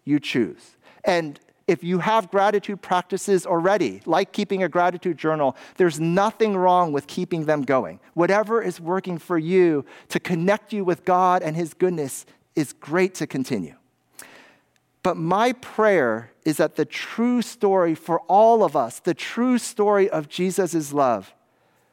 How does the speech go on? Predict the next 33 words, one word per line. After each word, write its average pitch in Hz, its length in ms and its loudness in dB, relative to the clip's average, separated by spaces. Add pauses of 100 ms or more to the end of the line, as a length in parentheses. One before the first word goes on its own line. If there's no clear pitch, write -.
(180)
would 139 160 2
be 147 140 2
real 131 560 0 (640)
in 139 80 -2
our 123 100 0
hearts, 113 480 -4
real 151 480 2
in 131 160 -6
our 110 160 -2
lives. 95 540 -8 (560)
And 170 120 0
that 185 160 0
as 170 220 -2
we 226 240 0
all 240 400 4
reflect 185 720 -2 (100)
on 160 180 -2
what 160 200 -4
God 160 280 2
has 151 200 -8
done 143 280 -2
for 139 200 -10
us, 120 300 -6 (320)
we 220 260 4
would 214 240 4
be 180 200 4
able 170 180 2
to 160 140 -8
say, 156 540 0 (380)
just 190 340 -2
as 165 240 -2
David 143 440 0
said - 340 -10